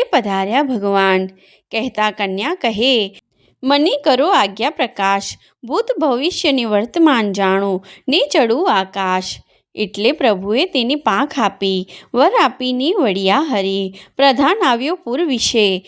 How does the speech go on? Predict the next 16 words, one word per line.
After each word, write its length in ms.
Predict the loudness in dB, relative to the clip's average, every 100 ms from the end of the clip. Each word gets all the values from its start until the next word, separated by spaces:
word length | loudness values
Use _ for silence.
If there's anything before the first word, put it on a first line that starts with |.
| -18 _
તે 120 | -4
કૌભાંડે 680 | 0 2 2 2 0 0 -6
પુત્રી 460 | -6 -14 -12 -10 -6
કરી. 460 | -4 -4 -4 -4 -8 _ _ _ -6
કુંવરી 360 | 0 2 2
થઈ 260 | 2 0 0
પ્રધાનની, 1000 | 2 2 2 0 0 -2 -4 -6 -6 -8 _ _ _ _ _
તેનું 280 | -4 -2 -2
પરાક્રમ 580 | 0 0 0 -2 -4 -6
કોઈ 220 | -4 -4
પીછે 460 | -6 -10 -6 0 2
નહીં. 520 | 2 0 -2 -4 -6 -14 -20 _ _ -4
શુકદેવ 560 | -2 2 4 4 2
કહે, 360 | 2 0 2 2
"રાય 280 | 2 2 -2
સાંભળો," 720 | -4 -8 -6 -2 0 -2 -4